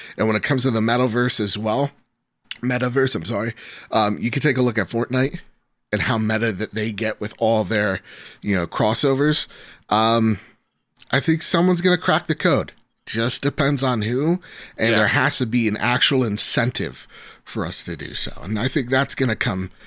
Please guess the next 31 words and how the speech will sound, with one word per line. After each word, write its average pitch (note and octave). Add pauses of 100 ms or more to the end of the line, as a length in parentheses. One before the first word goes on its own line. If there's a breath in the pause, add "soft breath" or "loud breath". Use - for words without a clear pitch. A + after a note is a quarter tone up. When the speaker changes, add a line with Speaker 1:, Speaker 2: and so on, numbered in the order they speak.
(220 loud breath)
Speaker 1:
sooner G2+
rather F2+
than E2+
later, D2
'cause E2+
there's F2+
money G2+
to G2+
be F2+
made, A#2 (640)
and F2+
so F2+ (720)
you F2+
bet F2+
your F#2+
butt F#2 (460)
companies E2
are -
gonna D#2
come E2+
in D#2
there. - (680 loud breath)
All D3
right. A#2+ (560)
Will E3+
we A#3
see G#3+
more F#3
acquisitions D3+
from B2
Sony? B2